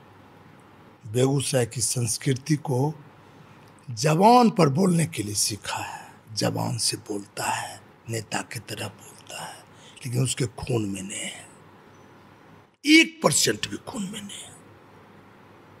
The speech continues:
सत्य कड़वी होती है।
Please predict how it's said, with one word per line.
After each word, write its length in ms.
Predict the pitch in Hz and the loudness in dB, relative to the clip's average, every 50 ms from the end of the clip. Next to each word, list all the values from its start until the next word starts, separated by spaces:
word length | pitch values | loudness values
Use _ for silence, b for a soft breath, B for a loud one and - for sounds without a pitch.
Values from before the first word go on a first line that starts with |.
| - - - - - - - - b b b b b b b | -20 -20 -20 -20 -20 -20 -20 -20 b b b b b b b
सत्य 460 | - - - - 190 190 190 - - - - | -4 0 2 4 2 2 0 -4 -6 -2 2
कड़वी 300 | 151 151 156 135 131 127 | 2 2 2 2 0 0
होती 400 | 113 92 98 101 - - 107 98 | -2 -2 -4 -6 -6 -6 -6 -6
है। 280 | 85 - - - - - | -6 -6 -8 -10 -12 -14